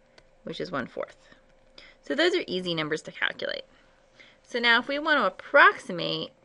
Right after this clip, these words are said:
the square root of four point five, that means we would like to know f of four point five. And we know that that's gonna be approximately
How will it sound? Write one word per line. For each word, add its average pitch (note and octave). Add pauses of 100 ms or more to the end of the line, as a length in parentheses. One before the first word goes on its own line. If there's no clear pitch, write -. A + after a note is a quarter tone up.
(120)
the G3
square F#3+
root F3+
of F3+
four E3+
point -
five, G#3+ (800)
that A#3
means F#3
we G#3
would A3
like F3
to -
know D#3+
f E3
of -
four -
point -
five. F#3+ (1400)
And G3+
we A3+
know A#3+
that A3+
that's G#3+
gonna G#3
be G3
approximately F#3+